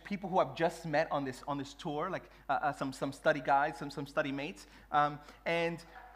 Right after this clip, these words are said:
I'm going up the mountain, and I'm like, "Man, donkeys could, could really gra-," like, it, it was a dangerous trek. Like, donkeys were almost falling out. This was a dangerous three-hour climb up a mountain. And as I'm about halfway there, I've got no money,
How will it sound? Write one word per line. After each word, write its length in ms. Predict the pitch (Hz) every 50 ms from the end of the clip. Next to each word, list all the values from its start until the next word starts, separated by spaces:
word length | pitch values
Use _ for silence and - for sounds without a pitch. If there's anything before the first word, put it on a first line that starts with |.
| - -
I'm 100 | - 180
going 180 | 175 208 214 214
up 80 | 214 -
the 80 | -
mountain, 420 | 185 185 196 202 - 214 208 196 190 -
and 220 | 160 160 160 151 -
I'm 100 | - 175
like, 220 | 175 165 151 -
"Man, 220 | 180 196 196 156 131
donkeys 460 | 131 143 175 220 - - 185 131 -
could, 160 | - 143 120 - - -
could 160 | - 156 127
really 340 | 131 147 170 170 131 110 - - - - - - -
gra-," 200 | - 156 151 -
like, 160 | - 160 151 -
it, 140 | 170 180 170
it 120 | - 185 175
was 100 | 208 165
a 60 | 156
dangerous 800 | 135 127 - 170 170 185 190 160 147 127 117 - - - - - - - -
trek. 440 | - - - 226 269 - - - - - - - - - -
Like, 240 | 143 135 - - -
donkeys 300 | - 196 220 - 175 156
were 80 | 170
almost 220 | 170 160 139 - -
falling 280 | - 180 170 151 143
out. 100 | 160 147
This 160 | 143 196 -
was 140 | - 240 180 160
a 40 | 151
dangerous 760 | 139 123 - - 170 185 190 190 185 170 - 131 123 120 117 - - - - - - - - - - - - - _ -
three-hour 560 | - 175 190 185 185 - - 156 151 151 147
climb 320 | 143 - 165 147 139 135 131 -
up 100 | 147 -
a 60 | 127
mountain. 400 | 117 117 113 120 117 - - 95 95 - -
And 100 | - 143
as 140 | 143 143 160
I'm 180 | 151 151 151 147 - - - - - -
about 200 | 156 160 151 156
halfway 440 | 143 185 196 190 190 185 180 165 147
there, 240 | 143 156 139 123
I've 120 | 113 131 -
got 240 | - 135 117 - 143
no 160 | 143 147 185
money, 400 | 185 156 120 107 101 101 98